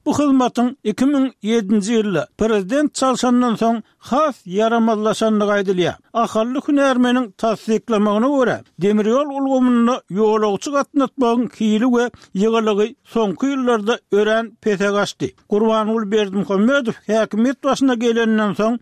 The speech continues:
adamlar Aşgabat şäheri bilen Ahal welaýatynyň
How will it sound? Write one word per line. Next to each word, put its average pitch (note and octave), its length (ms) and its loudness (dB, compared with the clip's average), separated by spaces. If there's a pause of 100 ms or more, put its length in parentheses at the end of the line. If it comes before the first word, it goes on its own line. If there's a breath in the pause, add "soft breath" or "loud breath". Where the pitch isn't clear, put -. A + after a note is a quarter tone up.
(100)
adamlar G#3+ 600 0 (100)
Aşgabat G3 640 -2
şäheri B3 400 0
bilen A3+ 300 0 (160 soft breath)
Ahal G#3+ 300 0
welaýatynyň C4+ 640 0